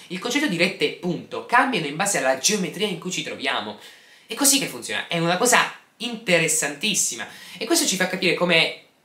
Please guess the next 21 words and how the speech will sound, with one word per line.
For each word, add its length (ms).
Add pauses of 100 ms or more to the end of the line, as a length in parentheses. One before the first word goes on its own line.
(100)
in 100
realtà 180
la 60
matematica 380
non 120
sia 320 (500)
un 100
insieme 280
di 160
libri, 400
mattoni 760
che 80
devono 180
essere 180
studiati 300
così 220
come 200
se 100
fossero 300
i 80
dogmi, 500